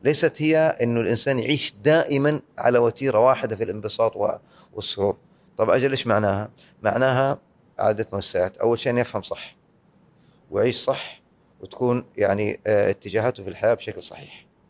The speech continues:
يفهم صح يعني يفهم هذه طبيعة الحياة. يعني واحد لما تجي مصيبة وهو سعيد يشعر بأنه هذه المصيبة ستنتهي،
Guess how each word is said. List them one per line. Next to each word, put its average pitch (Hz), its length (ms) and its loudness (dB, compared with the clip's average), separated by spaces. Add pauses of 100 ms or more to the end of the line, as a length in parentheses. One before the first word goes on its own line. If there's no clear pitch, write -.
(300)
يفهم 143 300 2
صح 180 320 0 (240)
يعني 117 200 4
يفهم 139 280 2
هذه 135 140 4
طبيعة 123 360 4
الحياة. 80 320 -4 (540)
يعني 117 140 2
واحد 131 220 2
لما 120 180 0
تجي 120 160 -4
مصيبة 113 480 -2 (320)
وهو 117 200 2
سعيد 117 460 0 (500)
يشعر 156 320 2
بأنه 139 340 2
هذه 151 80 2
المصيبة 143 320 0
ستنتهي، 120 580 -2